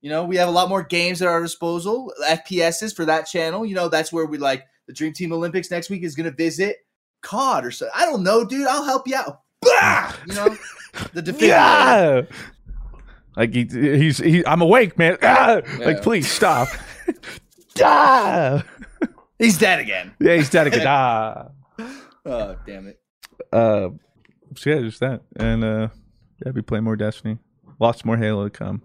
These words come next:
Speaker 2: at least. And then I might have to make a new, one of the new channels will be, like, Mister Fruit Dream Team content.
Speaker 1: Are you gonna do, like, uh, oh, what? Like, specifically,
Speaker 2: Well,
Speaker 1: like,
Speaker 2: like,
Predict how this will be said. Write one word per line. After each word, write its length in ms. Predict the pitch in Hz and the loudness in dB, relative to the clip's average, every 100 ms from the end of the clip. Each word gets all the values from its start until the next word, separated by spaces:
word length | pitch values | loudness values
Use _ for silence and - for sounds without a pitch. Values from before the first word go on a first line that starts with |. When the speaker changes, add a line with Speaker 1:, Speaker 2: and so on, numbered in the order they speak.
| - | -12
Speaker 2:
at 120 | - | -12
least. 220 | - - _ _ - - - - - | -10 -12 _ _ -20 -18 -18 -20 -4
And 100 | 123 | -2
then 100 | 139 | 0
I 100 | 135 | 0
might 300 | 135 143 151 | 2 2 2
have 340 | 123 135 131 - | 2 0 0 0
to 60 | 117 | 0
make 260 | 110 110 | 2 0
a 40 | 110 | 0
new, 220 | 107 107 - | 2 0 -4
one 200 | - 117 | -2 0
of 80 | 120 | 0
the 80 | 110 | 2
new 120 | 110 | 0
channels 480 | 104 113 101 98 - | 0 -2 0 -2 -4
will 120 | 98 | -6
be, 360 | 92 95 101 107 _ - - - - - _ _ _ - | -4 -8 -8 -16 _ -16 -14 -16 -20 -20 _ _ _ -10
like, 320 | 92 - - _ _ _ _ _ - - - | -10 -10 -20 _ _ _ _ _ -16 -14 -10
Mister 320 | - 117 - | -4 -2 -2
Fruit 200 | 104 90 | -4 -4
Dream 200 | 104 95 | -4 -6
Team 140 | 85 | -8
content. 440 | - 101 - - - | -10 -12 -10 -14 -6
Speaker 1:
Are 80 | 165 | -2
you 140 | 190 208 | -2 -4
gonna 120 | 220 | -6
do, 160 | 202 220 | -6 -2
like, 340 | 220 202 196 | 0 0 0
uh, 340 | 185 180 156 131 _ | 2 2 2 -4 _
oh, 180 | 165 226 | 0 2
what? 320 | 147 170 269 | 2 4 4
Like, 160 | 170 156 | 2 -2
specifically, 800 | - 147 180 170 165 123 135 151 | -4 -6 -6 -8 -12 -10 -4 4
Speaker 2:
Well, 180 | 139 139 | 6 6
Speaker 1:
like, 100 | 127 | 4
Speaker 2:
like, 340 | 123 117 - | 4 0 -6